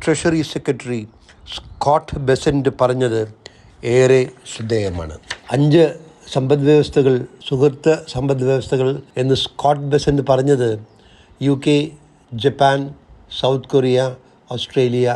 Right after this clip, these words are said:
ഇന്ത്യ എന്നിവയാണ്. The fact that India is among these five allies is very important. അഞ്ച്, ഇന്ത്യൻ economy's macros are very strong. ജി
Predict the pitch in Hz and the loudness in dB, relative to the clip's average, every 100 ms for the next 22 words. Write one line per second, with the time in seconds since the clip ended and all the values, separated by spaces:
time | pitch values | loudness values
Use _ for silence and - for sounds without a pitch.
0 | 120 _ _ 123 123 123 120 117 - 113 | -6 _ _ -6 -4 0 0 0 -6 -10
1 | 113 101 87 76 - - 120 143 147 151 | -8 -6 -8 -10 -18 -10 -4 0 0 2
2 | 156 147 139 139 151 151 139 139 135 135 | 0 2 0 2 4 2 2 0 0 -2
3 | 131 127 - 131 127 131 127 123 135 123 | -2 -4 -4 -2 -2 -2 -4 0 0 0
4 | 113 - - _ _ _ _ 123 107 107 | -4 -10 -18 _ _ _ _ -10 -6 -4
5 | 117 113 107 87 80 - 90 - _ - | -4 -4 -4 -8 -8 -16 -20 -20 _ -2
6 | 147 147 143 107 - 139 160 190 190 170 | 0 4 2 0 -4 0 2 2 2 -4
7 | - 135 160 180 180 175 165 147 143 143 | -4 0 2 2 4 4 4 2 2 2
8 | 143 147 147 135 143 131 131 135 135 - | 2 0 2 2 0 0 -2 -2 -4 -6
9 | - 76 69 - _ _ - 127 | -10 -14 -14 -20 _ _ -10 -6